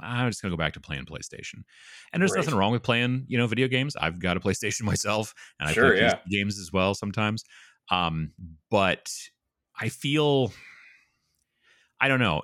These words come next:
Speaker 1: It is, it's interesting. There's, for some reason, and it's maybe just kind of a lizard brain thing, I feel after three hours of playing a video game versus three hours of painting and working on models, I feel like at the end of both of those periods,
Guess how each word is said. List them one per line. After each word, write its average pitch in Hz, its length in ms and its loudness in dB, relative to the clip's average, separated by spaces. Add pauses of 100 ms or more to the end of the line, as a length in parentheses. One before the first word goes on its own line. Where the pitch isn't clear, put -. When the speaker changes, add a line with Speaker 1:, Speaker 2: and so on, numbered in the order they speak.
Speaker 1:
It 151 140 2
is, 135 180 -2
it's 139 160 -4
interesting. 98 720 0
There's, 113 280 -2
for - 200 -8
some 160 320 -2
reason, 113 340 0
and 113 140 0
it's 107 160 -4
maybe 123 180 0
just 98 220 -6
kind 107 160 2
of 90 60 2
a 87 60 2
lizard 85 460 -2
brain 80 360 0
thing, 82 380 -2 (300)
I 110 80 0
feel 139 340 0
after 123 220 0
three 117 300 0
hours 110 280 2
of - 80 -16
playing 95 280 0
a 82 60 2
video 78 280 0
game 73 380 -4
versus 78 320 -6
three 92 240 0
hours 85 320 0
of 73 160 -10
painting 85 380 -4
and 76 100 -6
working 78 260 -6
on 73 140 -8
models, 71 480 -6 (400)
I 90 60 -8
feel 117 280 -2
like 101 320 0 (680)
at 98 100 -4
the 98 140 2
end 107 200 2
of 92 120 -4
both 101 240 2
of 90 60 -4
those 87 140 0
periods, 90 440 0